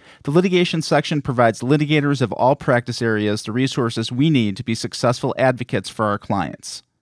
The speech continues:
Learn more at ambar dot org slash litigation. This decade will surely be remembered as the covid nineteen decade.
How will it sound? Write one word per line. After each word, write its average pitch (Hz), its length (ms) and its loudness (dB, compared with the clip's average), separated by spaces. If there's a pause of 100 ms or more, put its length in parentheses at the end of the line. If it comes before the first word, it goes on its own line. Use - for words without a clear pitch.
(180)
Learn 151 320 4
more 135 380 2
at 110 200 0
ambar 139 400 2
dot 135 240 2
org 104 320 0
slash 104 440 -2
litigation. 101 680 -4 (800)
This 208 200 -2
decade 196 420 4
will 113 160 2
surely 143 500 2
be 110 160 0
remembered 107 500 0
as 101 180 -2
the 117 80 -8
covid 127 360 0
nineteen 113 480 -2
decade. - 540 -4